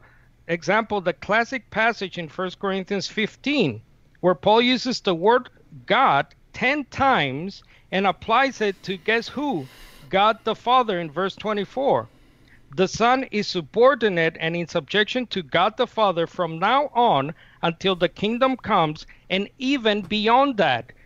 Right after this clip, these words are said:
First Corinthians fifteen twenty-seven, "For God has put all things in subjection under his feet," the Son. But when it says all things are put in subjection to the Son,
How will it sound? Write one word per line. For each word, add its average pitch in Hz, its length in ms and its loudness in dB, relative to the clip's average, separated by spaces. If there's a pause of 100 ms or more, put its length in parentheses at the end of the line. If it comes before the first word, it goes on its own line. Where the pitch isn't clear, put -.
First 226 260 0
Corinthians 220 500 -2
fifteen 208 440 -6
twenty-seven, 214 760 0 (360)
"For 202 180 2 (140)
God 233 280 4
has 240 200 0
put 208 240 0
all 220 160 4
things 240 320 -4
in 226 120 0
subjection 208 640 -2
under 190 260 0
his 254 420 0
feet," 202 440 0 (220)
the 156 140 2
Son. 165 480 0 (380)
But 170 160 0
when 180 200 -4
it 196 140 -4
says 220 300 0
all 214 160 2
things 233 320 -2
are 214 80 2
put 202 260 -2
in 202 80 0
subjection 180 800 -2
to 160 120 -8
the 147 140 0
Son, 160 460 -2